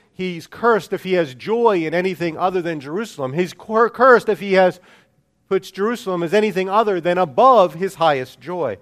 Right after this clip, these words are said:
The, the, the thing here he wants is not only joy in Jerusalem, but the right ordering of joy with respect to Jerusalem. Augustine calls this, well, he calls the problem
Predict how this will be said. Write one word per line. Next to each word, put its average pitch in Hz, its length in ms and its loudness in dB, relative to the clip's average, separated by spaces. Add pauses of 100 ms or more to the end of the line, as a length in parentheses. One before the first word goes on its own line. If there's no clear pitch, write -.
(240)
The, 196 340 -4
the, 190 160 -4
the 180 280 -10
thing 233 280 -2
here 233 160 0
he 185 120 -2
wants 208 340 0
is 165 240 -6
not 208 320 0 (840)
only 208 440 2
joy 151 320 -2
in 143 100 -6
Jerusalem, 135 540 -10
but 165 140 -4
the 180 100 -6
right 196 380 2
ordering 202 600 2
of 143 220 -6
joy 123 460 -2 (120)
with - 160 -20
respect 160 640 -2
to 139 140 -12
Jerusalem. 113 640 -18 (1500)
Augustine 151 800 -6
calls 123 400 -8
this, 110 340 -14 (800)
well, 143 120 -6
he 135 80 -8
calls 147 320 -6
the 131 80 -14
problem 117 500 -4